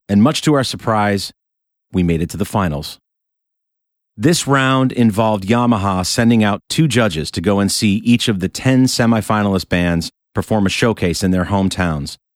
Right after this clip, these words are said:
to narrow the field down to five finalist bands. These five bands would then be flown out to Hollywood, California to compete on a nationally syndicated television special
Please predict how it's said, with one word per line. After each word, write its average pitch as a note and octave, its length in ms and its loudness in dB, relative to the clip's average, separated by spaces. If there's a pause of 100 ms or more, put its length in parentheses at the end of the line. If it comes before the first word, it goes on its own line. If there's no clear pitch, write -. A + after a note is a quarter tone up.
(100)
to G2+ 80 0
narrow G2+ 280 2
the F#2+ 80 -2
field A#2+ 340 2
down G2 260 0
to F2 120 -6
five G2+ 520 -2
finalist F2+ 580 -4
bands. D#2 440 -6 (760)
These C#3 320 2
five C3 340 0
bands A2 440 2
would F#2+ 180 0
then G2+ 200 2
be G2 120 2
flown A2+ 340 0
out A2+ 160 0
to G2+ 100 -2
Hollywood, A2+ 420 0
California F#2 680 0
to - 140 -6
compete A2 420 0
on F#2+ 120 0
a F2+ 60 2
nationally G#2+ 580 2
syndicated G2 600 0
television F#2+ 480 0
special F2+ 500 -2